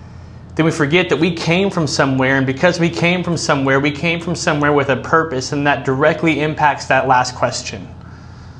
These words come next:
You see, if we just focus on the fact that I have sinned and Jesus came and took away my sins on the cross,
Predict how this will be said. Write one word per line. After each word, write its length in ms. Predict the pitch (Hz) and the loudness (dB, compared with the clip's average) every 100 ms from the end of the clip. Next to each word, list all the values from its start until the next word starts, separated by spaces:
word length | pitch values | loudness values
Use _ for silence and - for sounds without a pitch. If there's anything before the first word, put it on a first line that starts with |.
| - - - - - - - - - - - - - - - - - - - - - - - | -18 -18 -20 -18 -18 -20 -20 -18 -18 -18 -18 -18 -18 -20 -18 -18 -18 -18 -18 -18 -18 -8 -2
You 60 | |
see, 320 | - 165 143 | 2 2 2
if 160 | 151 151 | -2 0
we 80 | 165 | 2
just 280 | 180 185 - | 2 0 2
focus 280 | 180 180 | 0 2
on 60 | 170 | 0
the 80 | 143 | 4
fact 320 | 156 147 151 | 4 4 2
that 120 | 139 | 2
I 160 | 127 135 | 4 4
have 180 | 151 151 | 2 0
sinned 400 | - 131 127 135 | 0 2 2 0
and 160 | 135 | 0
Jesus 320 | 127 131 147 | 0 0 0
came 280 | - 147 139 | -2 0 0
and 100 | 123 | 0
took 160 | - 143 | 0 2
away 140 | 143 | 2
my 160 | 139 131 | 4 0
sins 260 | - 135 | 0 -2
on 80 | 139 | 0
the 80 | 143 | -2
cross, 680 | 143 131 120 127 - - | 2 4 4 2 -2 -4